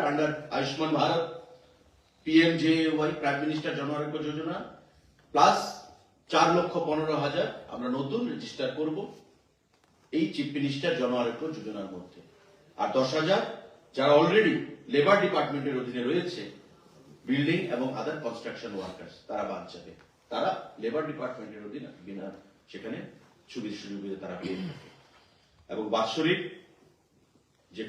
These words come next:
খরচ আমাদের যাবে এই চিফ মিনিস্টার জন আরোগ্য যোজনা বাস্তবায়ন করতে গিয়ে, সেটা হচ্ছে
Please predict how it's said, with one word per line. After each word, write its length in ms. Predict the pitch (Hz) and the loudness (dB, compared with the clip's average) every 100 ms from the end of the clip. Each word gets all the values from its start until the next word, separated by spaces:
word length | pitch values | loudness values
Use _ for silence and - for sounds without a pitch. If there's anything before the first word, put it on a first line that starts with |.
| 131 | 2
খরচ 360 | 160 170 - - - - - _ _ - - - | 6 6 4 -2 -12 -18 -20 _ _ -20 -20 -12
আমাদের 240 | 104 113 123 127 | -4 0 0 4
যাবে 260 | 127 131 117 - - - - - _ _ - | 4 4 2 -2 -8 -18 -20 -20 _ _ -10
এই 160 | 104 101 | -6 -6
চিফ 160 | - 160 151 | 0 0 2
মিনিস্টার 360 | 151 156 147 139 | 2 2 2 0
জন 120 | 135 143 139 | 2 4 4
আরোগ্য 240 | 135 131 127 | 2 0 0
যোজনা 320 | 131 135 131 131 131 - - _ _ _ _ _ 131 | -2 -2 -2 -2 -6 -12 -20 _ _ _ _ _ 2
বাস্তবায়ন 580 | 135 - 165 156 147 135 | 2 2 2 4 4 0
করতে 240 | 143 139 165 127 | -4 -2 0 0
গিয়ে, 180 | 107 90 - - _ - | -4 -8 -14 -20 _ -14
সেটা 180 | - 120 | -6 -4
হচ্ছে 240 | 123 - | -4 -8